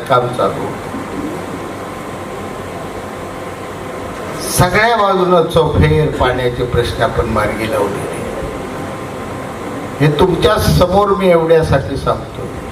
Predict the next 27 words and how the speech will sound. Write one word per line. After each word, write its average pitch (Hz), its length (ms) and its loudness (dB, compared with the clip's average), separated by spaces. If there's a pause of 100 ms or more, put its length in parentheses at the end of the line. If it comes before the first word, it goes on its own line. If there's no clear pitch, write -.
(920)
मी 160 140 6
केलं 170 380 6
म्हणून 175 340 6
हे 170 120 6
सांगत 135 560 4
नाही. - 140 -6 (1040)
तर 156 60 4
आता 160 320 6
गावात 156 460 6
पाणी 135 440 4
आलंय, 131 400 4
आपल्या - 360 4
मळ्यात 131 380 4 (160)
पाणी 117 320 2
आलंय, 113 420 4
आपल्या 127 400 2
घरापर्यंत 123 720 4
पाणी 120 340 2
पोचलंय. 117 640 2 (640)
इकडं 180 380 6
सोन्या 170 440 4
चांदीत 151 460 2
हात 139 200 4
जरा 135 360 4
तुमचं 135 380 0 (120)
खेळत 127 340 6
असताना 123 580 4